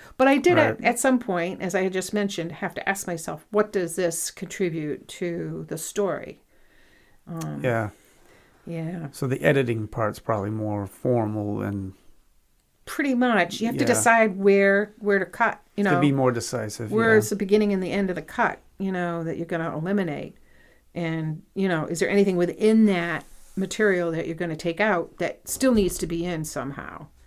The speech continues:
Speaker 1: Then it gets a little more like work.
Speaker 2: Right.
Speaker 1: You
Speaker 2: Yeah.
Speaker 1: know, um, and actually, I wrote the first chapter after the whole book was done.
Speaker 2: Really? <laughs>
Speaker 1: Yeah.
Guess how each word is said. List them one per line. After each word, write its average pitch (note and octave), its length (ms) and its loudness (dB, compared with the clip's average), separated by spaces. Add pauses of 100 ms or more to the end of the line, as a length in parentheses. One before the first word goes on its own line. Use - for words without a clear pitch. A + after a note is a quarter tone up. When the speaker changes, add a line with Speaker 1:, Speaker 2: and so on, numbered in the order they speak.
(400)
Speaker 1:
Then C4+ 140 8
it C4+ 80 4
gets G#3+ 200 2
a G3+ 60 0
little F3+ 240 2
more D#3+ 260 -4
like C#3+ 240 -8
work. - 460 -8 (460)
Speaker 2:
Right. A2+ 300 0 (360)
Speaker 1:
You - 240 2
Speaker 2:
Yeah. D#3+ 180 4
Speaker 1:
know, D#3 460 -4
um, D#3 460 -4 (160)
and F#3+ 160 0
actually, G#3 720 0 (960)
I B3 140 10
wrote C4 280 6
the E3 60 -2
first G#3 360 0
chapter G3+ 380 0
after D#3+ 160 -6
the D#3 80 -2
whole D#3 160 0
book D#3 240 -8
was - 140 -8
done. A#2+ 260 -12 (720)
Speaker 2:
Really? D#3 420 6
<laughs> - 60 -10
Speaker 1:
Yeah. G3+ 440 8